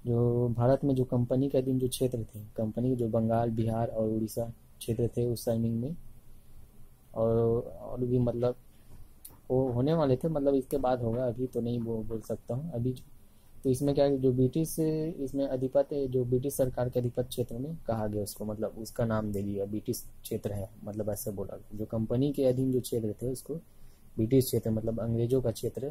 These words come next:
बोला जाने लगा। और ब्रिटिश सरकार को जो कंपनी के जितने भी कार्य थे, है ना, उसके प्रशासन पर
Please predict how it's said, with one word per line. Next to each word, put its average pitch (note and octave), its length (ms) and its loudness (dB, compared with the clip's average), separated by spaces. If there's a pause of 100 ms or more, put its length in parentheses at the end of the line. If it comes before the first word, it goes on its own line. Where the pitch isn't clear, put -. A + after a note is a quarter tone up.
बोला A2 260 0
जाने G2 220 -6
लगा। F#2+ 300 -14 (1900)
और A#2+ 100 2
ब्रिटिश C3+ 320 4
सरकार C3+ 420 2
को C3+ 120 0
जो B2+ 120 2
कंपनी B2+ 440 0
के C#3+ 100 0
जितने C3 300 2
भी C3+ 120 0
कार्य G#2+ 300 -6
थे, - 120 -18 (580)
है B2+ 100 4
ना, C3 100 2
उसके A#2+ 340 -6
प्रशासन A#2+ 480 -2
पर C#3 220 -6